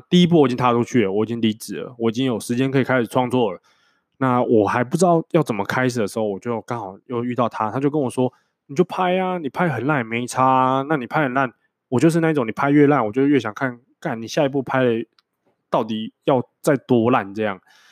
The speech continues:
我就想说，“好。”然后我回去之后，隔两天就生了第一部影片出来。那一部影片就是我 YouTube 的第二支，第一支是成吉思汗，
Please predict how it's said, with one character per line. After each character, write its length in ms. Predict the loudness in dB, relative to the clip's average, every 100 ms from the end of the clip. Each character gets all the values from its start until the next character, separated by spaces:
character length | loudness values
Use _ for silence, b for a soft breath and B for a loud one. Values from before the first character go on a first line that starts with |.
| b b b _
我 80 | -6
就 80 | -4
想 180 | -6 -4
说 320 | -4 -4 -8 _ _ _ _ _
，“好。” 420 | -4 -4 -4 _ 0
然 80 | 2
后 60 |
我 40 | 2
回 120 | 2
去 140 | 2
之 80 | 2
后， 100 | 2 0
隔 160 | 0 0
两 180 | 0
天 220 | -4 -10 -8
就 80 |
生 200 | -8 -8
了 60 | -8
第 140 | -10
一 40 | -10
部 140 | -10
影 80 | -14
片 200 | -16 -20
出 160 | -10 -10
来。 160 | -6
那 140 | -2 0
一 20 |
部 140 | 2
影 60 | 0
片 140 | -2
就 100 | -2
是 200 | 2 0 B B B 0
我 140 | 4
YouTube 300 | 6 6 4
的 200 | 4 2
第 240 | 4 4
二 80 | 4
支， 280 | 0 -8 -12
第 180 | 2 4
一 60 | 6
支 140 | 4
是 160 | 4 0
成 160 | -2
吉 80 | -4
思 180 | -4 -4
汗， 240 | -4 -6